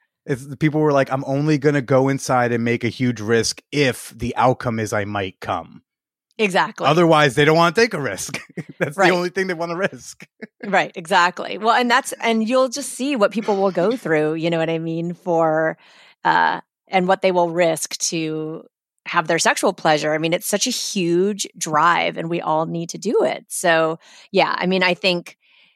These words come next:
Speaker 2: you know, that those early days of the shelter in place at the end of March, we know that the number of swipes on Tinder, you know, went crazy. Like, they got up to three billion swipes, I think, on March twenty-ninth,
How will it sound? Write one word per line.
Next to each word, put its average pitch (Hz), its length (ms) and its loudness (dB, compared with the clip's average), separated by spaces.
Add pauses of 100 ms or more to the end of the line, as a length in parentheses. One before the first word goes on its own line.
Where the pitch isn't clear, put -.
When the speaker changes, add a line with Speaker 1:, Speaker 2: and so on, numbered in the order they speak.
(360)
Speaker 2:
you 208 100 -2
know, 190 120 2
that 180 260 2
those 185 240 0
early 214 300 0
days 190 180 -2
of 175 60 -20
the 180 40 -4
shelter 175 300 -2
in 170 80 -4
place 165 260 -4
at 156 80 -12
the - 120 -6
end 165 180 -6
of 156 100 -6
March, 156 460 -6 (1000)
we 214 260 -2
know 185 340 2
that 170 320 2 (120)
the 175 120 -2
number 185 320 2
of 165 80 -2
swipes 185 400 -2
on 160 180 -4
Tinder, 180 640 0
you 180 140 -4
know, 165 100 0
went 165 280 -2
crazy. 226 460 0
Like, 165 220 0
they 175 100 0
got 165 120 2
up 160 80 -8
to 180 80 -4
three 180 400 -2 (180)
billion 170 380 0
swipes, 160 480 -2
I 151 80 -10
think, 156 240 -16
on 165 120 -10
March 160 280 -16
twenty-ninth, 165 640 -16